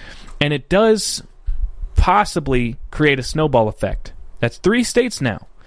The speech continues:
And it raises awareness. It gets people, uh, talking about it. It gets people asking questions, and it gets people taking, taking, um, taking their lead and taking their money out of BlackRock. So, ladies and gentlemen,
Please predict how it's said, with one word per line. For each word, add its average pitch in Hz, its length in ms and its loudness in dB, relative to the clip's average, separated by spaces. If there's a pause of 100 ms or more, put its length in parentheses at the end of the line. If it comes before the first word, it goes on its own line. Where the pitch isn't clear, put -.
(840)
And 120 300 2
it 123 200 0
raises 147 400 2
awareness. 156 420 2
It 110 100 -4
gets 151 180 -2
people, 160 440 0
uh, 127 200 4
talking 180 380 2
about 113 200 2
it. 107 40 0
It - 60 -6
gets 156 140 2
people 156 320 2
asking 147 400 -2
questions, 147 480 -2
and 117 100 0
it 117 100 -2
gets 156 180 -2
people 151 360 2 (460)
taking, 170 480 2
taking, 160 340 0 (160)
um, 131 400 2 (880)
taking 160 340 4
their 185 180 4
lead 139 260 2
and 135 180 0
taking 151 280 0
their 139 100 2
money 156 260 2
out 113 120 2
of 104 80 -4
BlackRock. 104 560 -2 (1800)
So, 185 400 4 (640)
ladies 220 380 2
and 165 140 0
gentlemen, 190 440 2